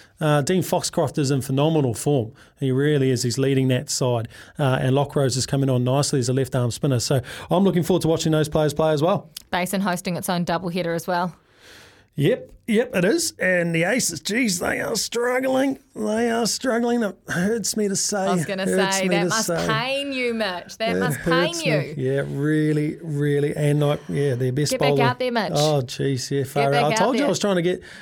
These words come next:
Speaker 1: a li-, little bit less round. So,
Speaker 2: So you
Speaker 1: yep.
Speaker 2: can get out there.
Speaker 1: <laughs> Yeah, just to show these young fellas, yeah, what it's all about. Absolutely.
Speaker 2: And don't forget the, the, uh, sprint race this weekend in Christchurch with Michael Pickens, who we had on this,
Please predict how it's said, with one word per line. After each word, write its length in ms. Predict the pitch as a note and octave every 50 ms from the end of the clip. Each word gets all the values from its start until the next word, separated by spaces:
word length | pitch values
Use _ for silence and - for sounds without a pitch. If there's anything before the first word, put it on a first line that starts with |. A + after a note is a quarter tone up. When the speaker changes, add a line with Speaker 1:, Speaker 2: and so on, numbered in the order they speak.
| - - -
Speaker 1:
a 40 |
li-, 100 | D#3 D#3+
little 300 | G#3+ A#3 F#3 G3 G#3 G3+
bit 80 | G3+ G#3
less 280 | F#3+ F#3 F#3+ E3 - -
round. 460 | E3+ F3+ G3 G3 F3+ C3+ A#2 G#2+ - - _ -
So, 420 | - - D#3+ D3 C#3+ C#3 C3 B2+ - - -
Speaker 2:
So 100 | - -
you 100 | G3 G3
Speaker 1:
yep. 80 | D#3 F3
Speaker 2:
can 60 | F#3+
get 100 | G3 G3
out 120 | G3 F#3+
there. 160 | - D3+ E3 -
Speaker 1:
<laughs> 0 |
Yeah, 480 | F3+ D#3 C#3+ - - - C3+ - D#3 -
just 260 | - - - - - -
to 80 | F3
show 240 | - - - D3+ C#3+
these 180 | C3+ C#3 C3+ B2+
young 220 | D3 C#3+ C#3 C3
fellas, 320 | B2 D3+ C#3 C3+ B2 B2 - - - - - - -
yeah, 240 | D#3+ D3 C#3+ C#3 C#3
what 220 | D3 C#3+ C#3+ C#3
it's 160 | C3+ C3 -
all 120 | C#3+ C#3 C3+
about. 300 | C3 C#3 C3+ C3 C3 C#3+
Absolutely. 600 | D3 D3 - - C#3+ C#3 C#3+ C#3+ C3+ C3 B2 B2 - -
Speaker 2:
And 140 | - G3+ G3
don't 240 | F#3+ G#3 G3 F#3 -
forget 320 | - F3 G#3 G3 F3+ F#3+
the, 380 | - G3 F#3 F3 F3+ F3+ F3 F3
the, 340 | E3+ F3+ F3 E3+ E3+ E3+ E3 B2
uh, 140 | D#3 F3 E3+
sprint 340 | - - - G#3+ F#3+ F3+ F#3
race 240 | F#3 F#3 F3+ F3 -
this 160 | - F3+ -
weekend 520 | - F3+ F3 - - F3 E3+ E3+ E3+ E3 -
in 180 | - - F3
Christchurch 480 | E3+ - - E3+ E3 E3+ - - C3+ -
with 140 | F#3 D#3+ -
Michael 320 | F3+ F3 E3+ E3 - F3
Pickens, 440 | D#3+ - F3+ F3 - D#3+ E3 E3 -
who 80 | - F#3
we 100 | E3+ E3+
had 320 | E3+ - F#3+ F3 E3 E3 - -
on 340 | E3+ E3 D#3+ D#3+ E3 E3 E3 - - -
this, 420 | E3 D#3 F#3+ F#3 F3+ - - -